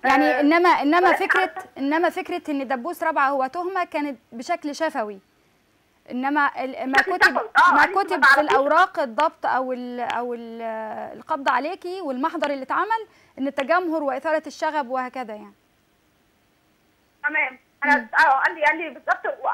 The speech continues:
Speaker 2: لا هو حرّزني الدبوس على فكرة، كانت من الأحراز، بس الأحراز اتشالت عني وأنا في النيابة.
Speaker 1: مم.
Speaker 2: ولا من العجيب في الأمر اللي أنا عايزة أقول لحضرتك إن أنا لما اتعرضت على القاضي،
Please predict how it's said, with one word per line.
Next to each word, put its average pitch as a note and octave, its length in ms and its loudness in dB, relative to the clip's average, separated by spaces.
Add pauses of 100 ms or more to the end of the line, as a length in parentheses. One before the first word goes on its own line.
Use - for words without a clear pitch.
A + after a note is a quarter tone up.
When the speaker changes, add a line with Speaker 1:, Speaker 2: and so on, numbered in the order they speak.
Speaker 2:
لا G4 120 6
هو G4+ 100 4
حرّزني G#4 460 4
الدبوس D4 400 -4
على C#4 140 0
فكرة، - 280 -6
كانت D4+ 280 -8
من D4+ 40 -8
الأحراز، C4+ 480 -4
بس D4 200 -10
الأحراز D4 340 -4
اتشالت C#4+ 320 -8
عني C4 200 -4
وأنا C4+ 100 -6
في C4 80 -16
النيابة. B3 320 -4 (420)
Speaker 1:
مم. B3+ 160 -10
Speaker 2:
ولا C#4 500 0
من D4+ 160 -8
العجيب D4+ 460 -2
في - 40 -6
الأمر F4+ 340 -2
اللي D#4+ 160 -6
أنا D#4+ 100 0
عايزة D#4 160 0
أقول F#4+ 120 -4
لحضرتك D4+ 300 -10
إن C#4+ 120 -6
أنا E4 340 0
لما E4+ 160 0
اتعرضت F4 420 -2
على D4 140 0
القاضي، C4+ 320 -6